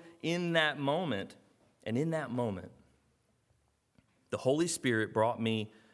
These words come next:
to confession and repentance before God. And in a moment, God opened my eyes to the gospel. Just as Paul's, in Paul's conversion, the Bible describes like scales falling from his eyes.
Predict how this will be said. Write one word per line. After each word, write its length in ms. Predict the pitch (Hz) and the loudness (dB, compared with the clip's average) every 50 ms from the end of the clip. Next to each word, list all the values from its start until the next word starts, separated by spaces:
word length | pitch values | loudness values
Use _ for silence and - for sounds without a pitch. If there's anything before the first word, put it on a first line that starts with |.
| _ _ - | _ _ -10
to 100 | - 117 | -10 -8
confession 720 | - - 92 - - - 135 127 117 - - 92 90 90 - _ _ _ _ _ _ _ _ _ _ - | -8 -8 -10 -10 -6 -4 -4 -4 -4 -6 -8 -10 -12 -12 -14 _ _ _ _ _ _ _ _ _ _ -8
and 160 | - 107 101 | -6 -4 -2
repentance 800 | 98 98 - - - 127 113 104 - 92 85 - - - - - _ _ _ _ _ _ | -4 0 2 4 4 4 2 -4 -10 -12 -12 -12 -12 -16 -18 -18 _ _ _ _ _ _
before 400 | - 95 - - 110 117 123 127 | -10 -10 -6 -4 -2 -2 0 0
God. 440 | 117 110 104 101 95 90 92 92 - - _ _ _ _ _ _ _ _ _ _ _ _ - | 0 0 -2 -2 -2 -4 -6 -10 -14 -16 _ _ _ _ _ _ _ _ _ _ _ _ -2
And 100 | - 117 | 0 2
in 100 | 135 139 | 2 2
a 80 | 143 131 | 2 2
moment, 580 | 127 127 131 139 147 151 143 120 107 104 - - - - - _ _ _ _ _ - - | 2 2 2 2 2 0 0 0 0 -2 -4 -6 -14 -20 -20 _ _ _ _ _ -14 -4
God 260 | - 123 123 120 117 - - | 0 2 2 2 2 0 0
opened 420 | 131 131 139 143 143 156 147 139 | 2 2 2 2 0 -2 -2 0
my 200 | 135 127 123 117 110 | 0 0 0 -2 -2
eyes 360 | 113 110 113 113 113 113 110 - | 0 0 2 2 2 2 0 -2
to 100 | - 107 | -6 -6
the 80 | 110 | -2
gospel. 480 | 101 107 104 104 107 107 - - 107 104 | 2 4 4 4 4 2 -2 -4 -4 -2
Just 220 | 110 131 143 139 156 | -2 -2 -2 0 0
as 140 | 135 123 - | -2 -2 -2
Paul's, 600 | - - - 139 143 151 160 165 170 151 - - - | -8 -4 -2 0 2 2 2 2 0 -2 -4 -4 -2
in 140 | 135 131 127 | -2 -2 -2
Paul's 320 | - - 147 151 165 160 | 0 0 0 0 0 -2
conversion, 600 | - 156 139 123 131 131 139 139 117 120 110 110 | -2 -4 -2 0 2 2 2 2 0 -2 -2 -2
the 60 | 113 | -2
Bible 360 | 110 113 131 131 143 143 135 | 0 2 2 2 2 2 0
describes 640 | 127 120 113 - - - 143 131 127 120 113 110 - - - - - - - - _ _ _ _ _ _ _ - | -4 -4 -4 -4 -2 0 2 2 4 2 0 -2 -6 -18 -20 -20 -20 -20 -20 -20 _ _ _ _ _ _ _ -4
like 160 | 139 120 - | -4 -2 0
scales 640 | - - - - 165 160 156 147 120 104 92 92 - | 0 -2 0 2 2 2 2 2 2 0 -2 -4 -4
falling 340 | - 127 120 135 131 127 120 | -2 2 2 2 2 2 0
from 160 | - 131 120 | 0 0 0
his 140 | 113 104 117 | 2 4 4
eyes. 540 | 113 120 117 104 92 95 92 - - - | 4 4 4 2 -2 -6 -8 -8 -10 -16